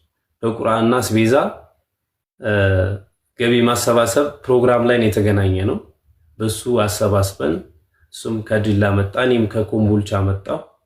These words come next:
እ፣ ሳኒ ቤት አረፍን። ሳኒ፣ እ፣ ቀን የመጣው ማለት ነው። ሳኒ ቤት ካረፍን በኋላ፣ እዛ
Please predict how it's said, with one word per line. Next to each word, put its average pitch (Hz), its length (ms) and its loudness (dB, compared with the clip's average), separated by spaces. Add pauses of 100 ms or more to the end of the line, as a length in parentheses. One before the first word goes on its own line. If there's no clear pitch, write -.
(540)
እ፣ - 140 -8 (680)
ሳኒ 131 300 0 (100)
ቤት 147 220 2
አረፍን። 110 480 0 (200)
ሳኒ፣ 107 320 -2 (300)
እ፣ 104 100 -10 (260)
ቀን 120 200 -2
የመጣው 110 420 0
ማለት 104 220 -2
ነው። 98 120 -6
ሳኒ 113 280 -2
ቤት 113 200 0
ካረፍን 110 500 0
በኋላ፣ 101 320 2 (2500)
እዛ 127 120 0